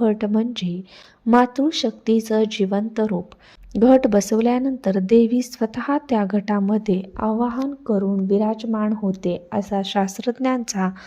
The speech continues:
उल्लेख आहे. घट बसवल्यानंतर घरातील वातावरण, घट, घट बसवल्यानंतर घरातील ऊर्जा पूर्णपणे बदलते.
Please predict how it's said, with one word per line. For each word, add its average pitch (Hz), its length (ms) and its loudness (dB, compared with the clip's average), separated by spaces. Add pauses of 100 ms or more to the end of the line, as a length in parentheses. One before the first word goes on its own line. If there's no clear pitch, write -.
(420)
उल्लेख 196 520 4 (100)
आहे. 190 300 0 (380)
घट 208 280 8
बसवल्यानंतर 208 920 2
घरातील 202 520 0
वातावरण, 202 800 0
घट, 254 320 4 (420)
घट 226 320 6
बसवल्यानंतर 220 920 0 (100)
घरातील 220 460 0 (160)
ऊर्जा 240 380 2 (140)
पूर्णपणे 254 760 2
बदलते. 196 540 -2